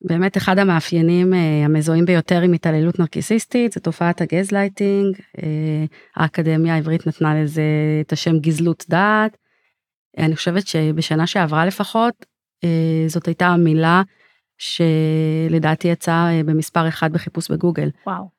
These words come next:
Speaker 1: זאת אומרת, אה, המושגים האלה באמת הולכים וצוברים תאוצה.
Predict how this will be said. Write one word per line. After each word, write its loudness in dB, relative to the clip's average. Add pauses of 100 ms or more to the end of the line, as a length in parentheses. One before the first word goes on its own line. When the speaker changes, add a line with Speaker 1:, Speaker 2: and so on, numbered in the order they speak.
(140)
Speaker 1:
זאת -6
אומרת, 0
אה, 0
המושגים 0
האלה 2
באמת 0
הולכים 0
וצוברים 0
תאוצה. -2